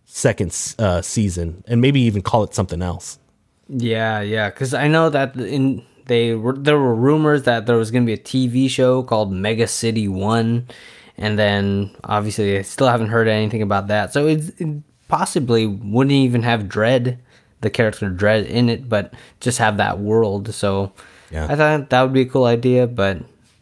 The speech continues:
Speaker 2: I think right now that's only ho-, only hope. <laughs>
Speaker 1: <laughs> Yeah, I know, right? So,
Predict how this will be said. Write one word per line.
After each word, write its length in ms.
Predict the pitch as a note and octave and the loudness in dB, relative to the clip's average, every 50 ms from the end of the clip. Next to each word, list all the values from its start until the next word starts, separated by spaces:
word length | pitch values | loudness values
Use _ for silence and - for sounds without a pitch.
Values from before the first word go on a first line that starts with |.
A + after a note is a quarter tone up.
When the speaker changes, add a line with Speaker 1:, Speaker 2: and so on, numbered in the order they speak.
| _ _ _ - | _ _ _ -14
Speaker 2:
I 120 | - - A#2 | -10 -6 -4
think 180 | - B2 - | -2 -2 -2
right 180 | - A2+ G#2+ G2 | 0 -2 -2 -2
now 280 | G#2 G#2+ G#2 G#2 G2+ | -2 -4 -4 -4 -4
that's 360 | G#2 G#2+ G2+ - - - - - _ _ - - _ _ _ _ _ _ - | -4 -6 -8 -8 -10 -14 -14 -16 _ _ -20 -20 _ _ _ _ _ _ -2
only 380 | A#2 A#2 A#2 A2+ G#2+ G#2 G2+ G2 | 0 2 2 2 2 0 -2 -4
ho-, 260 | - - - - - | -4 -6 -8 -8 -4
only 300 | - B2 C#3+ D#3+ D#3 C#3+ | 0 2 4 4 4 4
hope. 340 | B2 A2 A#2+ G#2 G2 - - - - | 4 2 0 0 -2 -4 -10 -18 -16
<laughs> 240 | - - - - - _ _ - _ - - | -14 -14 -14 -16 -20 _ _ -14 _ 0 0
Speaker 1:
<laughs> 160 | A2 - - | 0 2 2
Yeah, 120 | B2+ G#2+ - | 0 0 0
I 120 | - F#2+ E2 - - | -4 -6 -6 -4 -8
know, 180 | G2+ D#2+ D2+ D2 D#2 | -8 -8 -8 -8 -4
right? 240 | F2 F#2 A2 - - _ - - - - - - - - - - - - - - - - - - - - | 0 0 0 0 -4 _ -20 -20 -18 -16 -16 -16 -16 -16 -18 -18 -20 -20 -20 -20 -20 -20 -20 -20 -20 -16
So, 840 | - - - - F3+ E3+ F3 F3 E3+ E3+ E3+ E3+ E3+ E3+ E3 D#3 | -12 -4 0 2 4 4 4 4 4 2 2 2 2 2 0 0